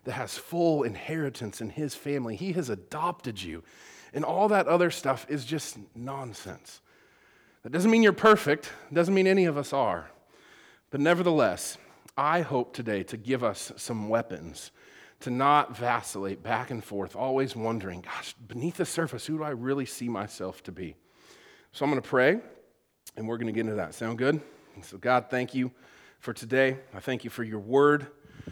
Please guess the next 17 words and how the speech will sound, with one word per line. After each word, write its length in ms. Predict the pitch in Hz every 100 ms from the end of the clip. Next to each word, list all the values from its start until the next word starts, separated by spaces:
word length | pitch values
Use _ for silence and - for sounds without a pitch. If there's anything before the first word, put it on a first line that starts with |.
| - - - - - _ _ _ _
Father, 240 | 139 170
I 80 | 156
thank 260 | 156 165 165
you 60 |
for 140 | - 143
what 100 | 123
you 160 | 156
want 180 | 156 143
to 60 | 143
do 220 | 135 143
in 60 | 135
our 100 | -
community, 560 | 120 117 151 117 85 - - - -
um, 400 | 120 98 80 80 - - _ - -
through 160 | 131
this 180 | 113 107
message, 640 | 123 131 - 131 120 -